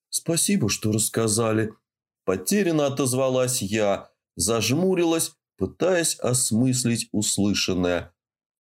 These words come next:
За обедом Фейрус изо всех сил старался меня расшевелить,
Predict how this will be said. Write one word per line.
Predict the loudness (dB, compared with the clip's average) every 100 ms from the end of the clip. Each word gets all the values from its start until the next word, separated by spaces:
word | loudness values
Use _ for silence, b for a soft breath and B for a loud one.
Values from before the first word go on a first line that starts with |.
| _ _ -6
За | -2 0
обедом | 2 2 2 0 -2 -8 _
Фейрус | -2 0 2 0 -2
изо | -2 0 0
всех | 0 0 0 0
сил | 0 0 2
старался | 0 0 0 0 0 0
меня | 2 2 0
расшевелить, | 0 0 0 0 2 0 -2